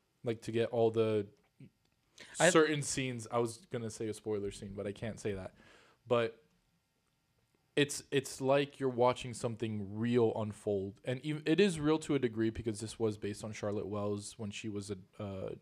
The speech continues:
Speaker 1: young girl with her own father and, like, that experience. But, of course, fictionalized, as we do with most things we write. Um,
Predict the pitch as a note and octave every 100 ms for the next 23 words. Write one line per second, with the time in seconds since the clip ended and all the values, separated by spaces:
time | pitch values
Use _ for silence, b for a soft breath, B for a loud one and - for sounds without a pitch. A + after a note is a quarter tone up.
0 | _ - A2+ G#2 G#2 G#2 G2+ G#2 B B
1 | B A#2 - B2+ C#3+ A#2+ G#2+ G2+ G2+ G#2
2 | - A2 G#2 G2+ G#2+ G#2+ G2+ - F#2+ F#2+
3 | F#2 G#2 - _ b b b b b b
4 | A#2 A2+ A2+ A#2+ A2 - A#2+ A2 A2+ G2+
5 | F#2+ F#2+ - - - F#2+ F#2+ F#2 F#2+ G2
6 | - G2+ G2+ - A2 G#2+ G2 G2+ G2+ -
7 | _ b b b b b A#2 G#2+ G2+ F#2+
8 | G2